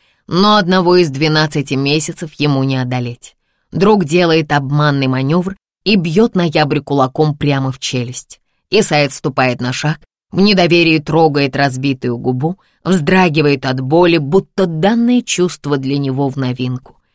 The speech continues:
Кровь у него не такая же красная, как и у любого другого человека.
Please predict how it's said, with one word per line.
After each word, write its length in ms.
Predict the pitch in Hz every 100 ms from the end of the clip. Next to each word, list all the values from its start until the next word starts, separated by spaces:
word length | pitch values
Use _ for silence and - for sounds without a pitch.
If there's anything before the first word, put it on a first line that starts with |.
| _ _
Кровь 440 | - 175 226 247 214
у 20 |
него 280 | 214 196 208
не 120 | 190
такая 440 | 190 160 190 180
же 160 | 135 127
красная, 640 | - 139 147 147 - - _ _ _ -
как 240 | 180 165
и 40 |
у 80 | 165
любого 440 | 160 156 160 156 147
другого 420 | 143 131 139 135
человека. 640 | - 143 131 123 123 -